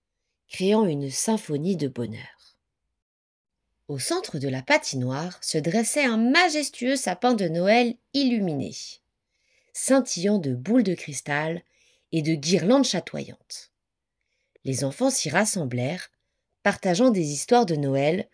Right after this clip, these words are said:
et chantant des chants festifs. La patinoire enchantée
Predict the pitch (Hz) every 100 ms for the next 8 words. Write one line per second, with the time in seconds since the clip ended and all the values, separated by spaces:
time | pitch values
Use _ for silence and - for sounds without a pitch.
0 | _ _ _ _ 156 - 185 - 262 214
1 | 160 - 233 - 139 - - - - _
2 | _ _ _ _ _ _ _ _ _ -
3 | 139 143 220 240 196 160 135 127 - 226
4 | - 175 - 175